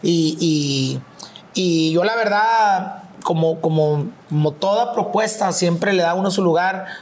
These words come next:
No, claro, que lo atendimos, hicimos nuestra videollamada como tal, pero a mí me empapó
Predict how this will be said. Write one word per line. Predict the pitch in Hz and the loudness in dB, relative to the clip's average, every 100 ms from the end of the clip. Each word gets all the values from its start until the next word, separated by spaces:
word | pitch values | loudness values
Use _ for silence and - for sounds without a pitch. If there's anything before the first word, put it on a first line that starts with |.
| - | -8
No, | - | -4
claro, | - 220 254 | -2 -2 -2
que | 220 | 0
lo | 175 | -2
atendimos, | - 160 196 233 196 | 0 0 0 0 0
hicimos | 156 185 202 | 0 0 0
nuestra | 196 - 170 | 0 0 0
videollamada | 165 160 156 143 165 196 190 - - - | 2 2 2 0 0 0 -2 -8 -18 -6
como | 170 170 | -2 -2
tal, | - 202 220 220 - - - - - - - - - | 0 -2 -4 -8 -16 -20 -20 -20 -20 -20 -20 -16 -4
pero | 214 208 | 0 2
a | 190 | 2
mí | 214 | 2
me | 240 | 0
empapó | 285 - - - 220 | 0 -2 -4 0 0